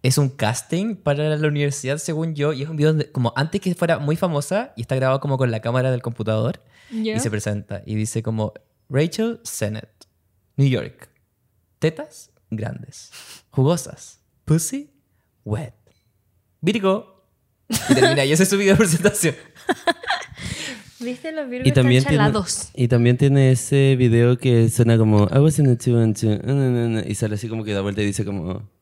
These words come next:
Speaker 3: "Drugs, no sé qué", que es como sobre ley. ¿Han visto? Es típico.
Speaker 2: No.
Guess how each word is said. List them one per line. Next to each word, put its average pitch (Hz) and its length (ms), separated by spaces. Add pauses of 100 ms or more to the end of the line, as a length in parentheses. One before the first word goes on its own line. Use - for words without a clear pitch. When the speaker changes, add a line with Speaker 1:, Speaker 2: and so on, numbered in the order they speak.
(320)
Speaker 3:
"Drugs, 135 800
no 131 120
sé 123 140
qué", 123 360
que 117 60
es - 60
como 120 140
sobre 113 240
ley. 98 260
¿Han 110 100
visto? 240 340
Es - 80
típico. 131 260
Speaker 2:
No. 208 260